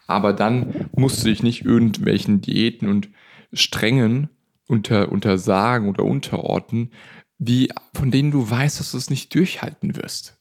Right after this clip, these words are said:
Ja, warum? Weil du es eben schon so häufig nicht geschafft hast. Und dann ver-, verlierst du auch das, oder hast du das Vertrauen verloren, in dich,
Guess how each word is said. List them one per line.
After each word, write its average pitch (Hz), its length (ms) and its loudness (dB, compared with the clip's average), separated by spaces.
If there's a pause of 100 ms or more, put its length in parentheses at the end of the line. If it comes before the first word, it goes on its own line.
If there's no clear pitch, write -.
Ja, 101 300 4 (260)
warum? 113 500 4 (220)
Weil 117 160 2
du - 20 0
es 135 100 -6
eben 123 180 0
schon 117 200 0
so 120 200 4
häufig 120 300 0
nicht 123 180 -6
geschafft - 420 -6
hast. - 140 -8
Und 95 100 -2
dann 101 180 2
ver-, - 240 -2
verlierst 113 380 2
du 104 40 0
auch 110 80 -2
das, - 300 -8
oder 90 180 -4
hast - 180 -2
du 120 60 2
das 113 80 -2
Vertrauen 107 380 -2
verloren, 107 400 2
in 107 260 2
dich, 143 300 0